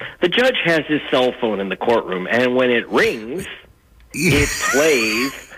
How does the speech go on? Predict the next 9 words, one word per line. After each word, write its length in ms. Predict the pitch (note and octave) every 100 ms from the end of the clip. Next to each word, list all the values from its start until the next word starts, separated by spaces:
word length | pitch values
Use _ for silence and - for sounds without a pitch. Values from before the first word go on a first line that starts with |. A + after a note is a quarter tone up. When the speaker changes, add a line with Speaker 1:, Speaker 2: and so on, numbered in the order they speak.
| - -
Speaker 1:
the, 380 | - D3 C3+ B2 - A#2
the 300 | C3+ B2+ -
ultra-right-wing 1040 | B2+ F#3 F#3+ E3 D#3 C#3+ C#3+ - C3 C3+ B2+
anthem, 560 | B2+ C#3 B2+ B2+ A#2
"Proud 460 | G#2+ A#2+ B2+ B2+ C3
to 100 | A#2+
be 240 | G#2 B2
an 80 | A#2
American," 760 | G#2+ A#2+ B2 A#2 - D2+ C#2